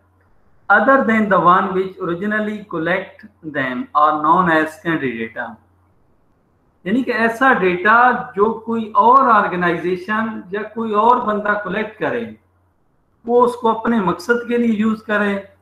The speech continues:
उसके बाद आपको अगर उस data की ज़रूरत पड़ी है, तो आप उस organization से जाके वो data ले लेते हैं, खुद collect नहीं करते, किसी organization से या किसी बंदे से जाके वो data ले लेते हैं।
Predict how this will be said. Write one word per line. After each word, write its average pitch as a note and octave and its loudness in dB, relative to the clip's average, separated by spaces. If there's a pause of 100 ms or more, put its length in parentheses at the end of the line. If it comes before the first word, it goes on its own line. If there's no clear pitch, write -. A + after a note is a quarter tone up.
(260)
उसके B3+ -4
बाद G#3+ 6
आपको G#3+ 4
अगर A#3 -4
उस G#3+ -8
data F#3+ -6
की A3+ -10
ज़रूरत F#3+ -8
पड़ी G3+ -4
है, G#3 -6
तो G#3 -10
आप G#3+ 4
उस G#3 -12
organization F#3+ 0
से G3+ -12
जाके F#3 -2 (340)
वो F3 -6
data F3 0
ले D#3 -2
लेते C3 -8
हैं, A2+ -18 (720)
खुद C4+ -2
collect A#3 -2
नहीं G#3+ -2
करते, C#3+ -8 (640)
किसी B3 -2
organization G3+ 0
से A3+ -4 (120)
या A#3 0
किसी A#3 -4
बंदे G#3 0
से A3 -2
जाके F#3 0
वो E3 0
data D3 0
ले B2 -2
लेते A2+ -6
हैं। A2+ -20